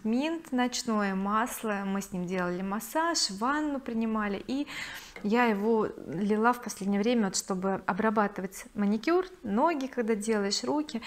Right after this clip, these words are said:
Масло добавить в воду, и оно лучше раз-, размягчает кожу, легче отодвинуть кутикулу. То есть всё очень хорошо обрабатывается. Поэтому масло было крутое. Кстати,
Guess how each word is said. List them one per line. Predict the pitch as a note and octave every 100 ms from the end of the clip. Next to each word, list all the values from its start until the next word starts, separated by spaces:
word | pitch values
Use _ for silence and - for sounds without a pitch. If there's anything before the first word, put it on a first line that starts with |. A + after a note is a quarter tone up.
| - - -
Масло | A3 B3+ B3 -
добавить | F#3 G3 G3 A3+ G3 F3+ -
в | G3+
воду, | A3 C#4 D4 G3+ F3+ - -
и |
оно | G#3 A3+ B3+
лучше | A#3+ C#4 C4 A3+
раз-, | G3 - -
размягчает | - G#3+ G#3 A3+ A3+ - B3 G3+ F#3
кожу, | - B3+ C4 C#4 A3 G3+
легче | G#3 C#4+ D4+ C4+ - -
отодвинуть | F#3 F#3 G3+ G#3 G3
кутикулу. | - E4+ E4+ - A3 A#3+ A#3 A#3 - G#3+ G#3 - - -
То | A3
есть | -
всё | D4+
очень | D4+ C#4+ G#3+
хорошо | A3 A3+ B3+
обрабатывается. | G3+ F#3 E3+ E3 - D#3+ -
Поэтому | - G3
масло | G3+ C4 D4+ - B3+ B3+ - -
было | - A#3 A#3+
крутое. | A#3 A#3+ A#3+ G3
Кстати, | G3 A3+ A3+